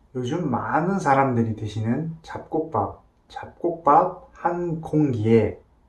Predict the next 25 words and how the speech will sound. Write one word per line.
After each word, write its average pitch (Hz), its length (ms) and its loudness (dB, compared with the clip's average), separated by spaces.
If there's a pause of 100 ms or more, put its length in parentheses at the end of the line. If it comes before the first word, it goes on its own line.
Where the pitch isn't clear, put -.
삼백오십 120 840 -2
킬로칼로리. 104 720 -8 (600)
이 175 280 -10
삼백오십 123 920 0
킬로칼로리의 123 1080 0 (380)
십분의 175 680 -4
일 160 160 -2
수준밖에 143 680 -2
되지 120 260 2
않습니다. 98 540 -6 (560)
토마토를 214 680 0
간식으로 147 880 0 (520)
한 135 240 -8
번에 156 280 -2
열 165 220 4
개 220 140 2
이상 131 320 0
먹지 123 260 -4
않는 110 300 -4
이상은 110 460 -6 (640)
무조건적으로 120 1080 -2
다이어트에 120 640 0
도움이 147 320 0
된다고 107 340 -2
봐야겠죠? 117 680 -2